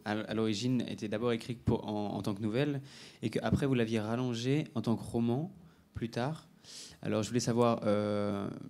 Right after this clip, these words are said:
bah, pourquoi, premièrement, et puis, euh, qu'est-ce que, qu'est-ce que cet exercice, enfin, vous, si vous aviez des conseils par rapport à cet exercice d'écriture,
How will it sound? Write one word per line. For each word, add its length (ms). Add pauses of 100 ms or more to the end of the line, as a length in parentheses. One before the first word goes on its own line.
(500)
bah, 120
pourquoi, 480
premièrement, 600
et 60
puis, 400
euh, 460 (540)
qu'est-ce 220
que, 500 (500)
qu'est-ce 180
que 60
cet 180 (220)
exercice, 520
enfin, 120
vous, 60 (180)
si 100
vous 100
aviez 120
des 120
conseils 400
par 100
rapport 200
à 40
cet 200
exercice 280
d'écriture, 600